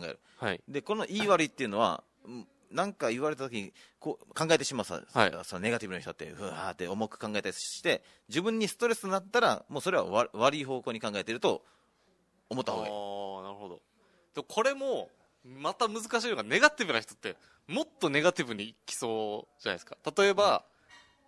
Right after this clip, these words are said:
Speaker 1: うん。
Speaker 2: あ、ヤンビー、あ、その服、あ、なんか、いい感じだねって、本当はダサいと思ってるけど、
Speaker 1: うんうん。
Speaker 2: あえて気遣いで、あ、
Speaker 1: うんうん。
Speaker 2: いいんじゃん、その服、みたいな、
Speaker 1: はい、はい。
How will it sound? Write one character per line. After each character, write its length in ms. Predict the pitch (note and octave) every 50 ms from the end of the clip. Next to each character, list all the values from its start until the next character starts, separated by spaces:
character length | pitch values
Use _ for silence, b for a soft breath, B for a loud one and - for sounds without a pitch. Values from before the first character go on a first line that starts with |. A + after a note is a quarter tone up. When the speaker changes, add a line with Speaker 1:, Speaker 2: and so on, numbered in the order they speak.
| b _ _ -
Speaker 1:
う 40 |
ん。 60 | - C3
Speaker 2:
あ、 120 | C3+ - - _ -
ヤ 120 | D3 E3+ G3
ン 100 | G#3 F#3
ビ 300 | D3+ B2 A2+ G#2+ G2 F#2
ー、 60 | - _ B B B B B B B B -
あ、 240 | E3 D3+ C#3 G#2+ -
そ 120 | - F#3+
の 140 | G3 G3+ G#3
服、 500 | G3 - - - D#3 B2+ A#2 G#2+ G2 - - A2
あ、 160 | D#3 D#3+ D3
な 100 | C3+ D#3+
ん 60 | F3+ E3+
か、 240 | - A2+ G#2 G#2 - - _ _ _ _ -
い 220 | - E3+ E3 E3+
い 60 | E3+
感 260 | - - D#3+ E3 E3 E3
じ 140 | E3 E3+
だ 120 | D3+ B2+ A#2+
ね 340 | A2 A2+ A#2+ C3 B2+ A#2 G#2
っ 20 |
て、 160 | - - G2+
本 180 | G2+ F3+ A3+ A#3+
当 140 | - - A3
は 80 | F3+
ダ 160 | A#2 D3 E3
サ 140 | D#3+ - A#3+
い 100 | A#3 A#3+
と 100 | A3+ -
思 140 | C#3 C3 C3
っ 40 | C#3
て 140 | - - D#3
る 60 | C#3+
け 120 | - A#2+
ど、 300 | G2+ A2 G#2+ G2+ F2+ - _ -
Speaker 1:
う 40 | A#2+
ん 40 |
う 40 | A2
ん。 240 | G#2 - G2+ G2+ -
Speaker 2:
あ 80 | F3 G3
え 60 | G3
て 80 | D#3+
気 160 | D3+ - F#3 F#3
遣 300 | G3+ A#3 - A3 G3+ G3
い 20 |
で、 140 | F3 E3+ C#3+
あ、 300 | - F3 F3+ E3+ D3+ D3 D3
Speaker 1:
う 40 |
ん 20 | -
う 40 | F3+
ん。 40 |
Speaker 2:
い 40 | F#3+
い 20 | G3
ん 80 | G#3+
じ 100 | F3 F3
ゃ 40 | D3
ん、 80 | D3 C3
そ 100 | C3+ B2+
の 80 | B2
服、 340 | A2+ - - - C#3+ C3+ B2+
み 80 | A#2 A#2+
た 120 | - A2
い 60 | G2+ G2
な、 100 | F#2+ F2+
Speaker 1:
は 60 | E2+
い、 20 | A2+
は 80 | G#2+
い。 100 | E2 -